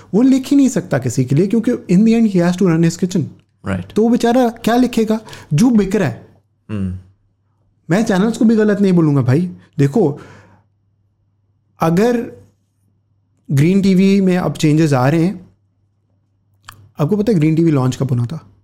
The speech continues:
Speaker 2: हम्म, पहले होना था, काफ़ी पहले होना था।
Speaker 1: मेरे अंदाज़न आठ नौ महीने पहले लॉन्च हो रहा था।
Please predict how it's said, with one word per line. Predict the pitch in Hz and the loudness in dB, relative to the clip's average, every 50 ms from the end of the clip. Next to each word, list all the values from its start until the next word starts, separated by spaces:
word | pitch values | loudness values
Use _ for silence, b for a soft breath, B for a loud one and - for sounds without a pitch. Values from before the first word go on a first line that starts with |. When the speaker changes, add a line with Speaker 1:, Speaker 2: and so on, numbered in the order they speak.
| _ _ _ _ _ _ - | _ _ _ _ _ _ -8
Speaker 2:
हम्म, | 107 104 98 95 | -6 -6 -6 -8
पहले | 95 - _ _ _ - 107 107 101 | -10 -14 _ _ _ -6 -4 -4 -2
होना | 104 98 92 90 | -4 -4 -4 -6
था, | 92 - | -10 -8
काफ़ी | - - 101 107 104 | -8 -6 -4 -4 -2
पहले | 101 95 92 | -2 -2 -2
होना | 90 92 175 170 | -4 -4 -6 -6
था। | - 95 95 - _ _ _ _ _ _ _ _ _ _ _ _ - | -8 -12 -18 -18 _ _ _ _ _ _ _ _ _ _ _ _ -2
Speaker 1:
मेरे | 165 147 160 180 | -2 0 2 2
अंदाज़न | 180 175 170 165 170 175 180 | 0 0 0 0 0 -2 -2
आठ | 180 156 135 139 139 | 0 -2 -2 -2 0
नौ | 147 143 151 | 0 0 0
महीने | 151 139 131 131 131 131 | 2 2 2 2 0 0
पहले | 131 131 - 120 113 113 117 113 | -2 -4 -2 -2 0 0 0 -2
लॉन्च | 113 120 139 139 - | -2 -4 -6 -10 -12
हो | 170 | -14
रहा | 165 156 | -14 -16
था। | - - - | -16 -20 -20